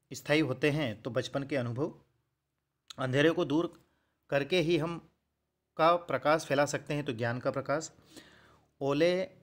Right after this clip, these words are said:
सॉरी, आले में उगे गेहूँ के दानों का रंग था, तो वो पीला था। भाषा के सीमित एवं क्षेत्रीय रूप को कहते हैं, तो बोली कहते हैं। भाषा के सीमित एवं क्षेत्रीय रूप को कहते हैं, तो बोली कहते हैं। ये क्वेश्चन रिपीट है ना।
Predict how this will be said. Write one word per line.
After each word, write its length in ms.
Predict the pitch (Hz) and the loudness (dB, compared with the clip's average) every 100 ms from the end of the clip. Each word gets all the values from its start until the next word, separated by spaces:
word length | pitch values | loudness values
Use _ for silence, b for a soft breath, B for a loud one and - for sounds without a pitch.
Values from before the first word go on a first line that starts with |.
| 127 | -12
सॉरी, 320 | 123 143 - - | -6 -6 -4 0
आले 340 | 131 135 170 | 2 4 2
में 360 | 165 165 175 - - | 0 -4 -6 -10 -10
उगे 260 | 131 131 156 | -6 -2 -2
गेहूँ 500 | 131 120 151 110 85 _ _ _ _ _ - | 0 -2 -2 -6 -10 _ _ _ _ _ -4
के 100 | 147 | 0
दानों 320 | 131 123 143 | 2 2 2
का 140 | 147 135 | 2 2
रंग 200 | 131 139 | 2 -2
था, 460 | 135 117 - - - | -2 -2 -4 -12 -6
तो 60 | |
वो 100 | 127 | -4
पीला 320 | 127 120 123 | -4 -2 0
था। 280 | 139 156 208 - - B B B B B - | -2 -4 -12 -18 -20 B B B B B -10
भाषा 540 | 107 131 127 170 180 180 - - | 0 2 6 6 6 4 -6 -2
के 140 | 160 | 0
सीमित 420 | 160 147 143 165 | 0 -4 -4 0
एवं 160 | 156 160 | 0 0
क्षेत्रीय 380 | - 127 127 160 | -2 -4 0 0
रूप 220 | 147 147 | 0 0
को 100 | 156 | -2
कहते 300 | 151 120 151 | 0 -2 -2
हैं, 380 | 135 131 92 _ _ | -2 -4 -6 _ _
तो 60 | 120 | -10
बोली 320 | 107 117 135 | -6 -4 -4
कहते 260 | 143 127 | -6 -6
हैं। 300 | 143 160 226 _ 117 | -8 -8 -12 _ -10
भाषा 400 | 104 123 - 156 | -4 -2 0 0
के 160 | 170 | 0
सीमित 340 | 160 139 151 151 | -4 -4 -4 -4
एवं 120 | 160 | -6
क्षेत्रीय 320 | 156 - 147 | -6 -6 -4
रूप 180 | 143 139 | -6 -8
को 100 | 147 | -6
कहते 300 | 143 127 147 | -4 -4 -6
हैं, 260 | 143 175 220 B B - | -6 -8 -10 B B -14
तो 60 | 131 | -6
बोली 260 | 123 135 | -4 -2
कहते 260 | 156 147 160 | -2 -2 -2
हैं। 80 | 180 | -4
ये 80 | |
क्वेश्चन 340 | 175 147 - 139 | -4 -6 -4 -6
रिपीट 320 | 117 123 110 | -4 -4 -4
है 100 | 120 | -6
ना। 180 | 190 | -8